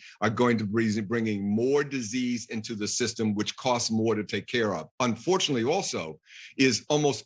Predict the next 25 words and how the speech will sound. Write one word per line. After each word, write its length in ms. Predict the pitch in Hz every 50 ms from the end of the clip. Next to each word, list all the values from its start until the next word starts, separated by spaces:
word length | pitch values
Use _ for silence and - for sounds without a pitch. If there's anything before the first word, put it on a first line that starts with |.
| _ -
every 400 | 180 185 185 190 180 190 190 175
new 320 | 156 151 156 151 151 151 -
intervention, 920 | 147 143 135 131 120 113 110 123 147 160 165 139 - 120 104 80 73 78 - -
especially 520 | 107 - - 143 151 151 - 170 160 151
on 200 | 143 135 123 113
drugs 560 | 95 101 135 143 127 104 87 80 78 - -
and 140 | - 104 101
in 160 | 104 104 107
areas 360 | 117 120 123 123 123 123 117 117
of, 120 | 123 107
like, 240 | 131 131 123 117 - -
cancer, 540 | - 180 160 147 127 - - 90 69 - _ _ _ - - _ -
those 380 | 110 131 147 170 185 180 170
drugs 520 | 165 131 120 120 143 143 131 131 127 120 -
will 220 | 131 117 113 113
cost 520 | - - - 160 156 143 - - - - - -
a 100 | 113 107
lot 480 | 101 101 104 117 139 147 147 139 -
more 420 | 120 110 113 107 98 90 80 76 - - - - _ - _ _
than 140 | 117 117 117
they 100 | 117 113
have 140 | 110 104 - -
ever 200 | 147 131 127 123
cost 480 | 107 - 120 110 107 104 - - -
before. 500 | 110 107 - - 117 110 98 85 78 76